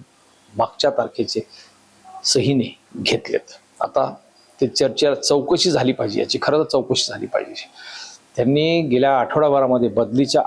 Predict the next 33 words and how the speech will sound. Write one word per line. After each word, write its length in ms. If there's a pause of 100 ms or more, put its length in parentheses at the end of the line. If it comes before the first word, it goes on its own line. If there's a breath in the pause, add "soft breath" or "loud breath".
अगोदर 580
महिनाभरामध्ये 880
काय 180
काय 180
निर्णय 300
त्यांनी 320
घाईघाईत 460
घेतलेले 420
आहेत 220 (580 soft breath)
आणि 60
बदलीनंतरही 800
दोन 180
तीन 180
दिवसामध्ये 400
काय 180
काय 160
निर्णय 280
घेतलेले 380
आहेत, 160 (520 loud breath)
याची 120
सखोल 400
चौकशी 440
झाली 220
पाहिजे. 300
फार 340
मोठं 280
प्रकरण 340
बाहेर 220
येईल 180
त्याच्यामध्ये. 600 (460 loud breath)
मित्रो, 300
या 260
आयुक्तांनी 800